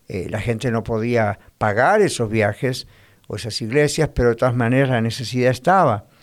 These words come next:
Entonces yo decía a las iglesias que conocía, "Miren, necesitamos ir", por ejemplo, yo dos veces fui a Cuba,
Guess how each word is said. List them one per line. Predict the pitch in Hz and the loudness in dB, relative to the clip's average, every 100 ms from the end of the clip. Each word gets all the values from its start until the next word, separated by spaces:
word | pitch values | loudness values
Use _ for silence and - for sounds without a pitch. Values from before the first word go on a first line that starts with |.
| - _ - | -20 _ -18
Entonces | 120 - 117 135 117 | -12 -6 -4 -2 0
yo | 120 | 2
decía | 123 117 139 127 | 0 -2 0 0
a | |
las | 120 113 | 0 -2
iglesias | 117 110 120 131 | -6 -6 -4 -6
que | 127 | -6
conocía, | 120 139 139 - 156 | -6 -4 -4 -4 -4
"Miren, | 135 127 107 98 | -2 -2 -4 -6
necesitamos | 113 110 110 107 - 120 139 - | -10 -10 -12 -6 -2 -2 -2 -4
ir", | 131 | -6
por | - 131 | -2 -2
ejemplo, | - 139 107 107 | -2 -4 -2 -4
yo | 104 110 | -2 0
dos | 156 147 | 2 2
veces | 160 160 156 | 0 -2 -4
fui | 151 | -2
a | 131 | -2
Cuba, | - 151 95 113 | 0 0 0 -4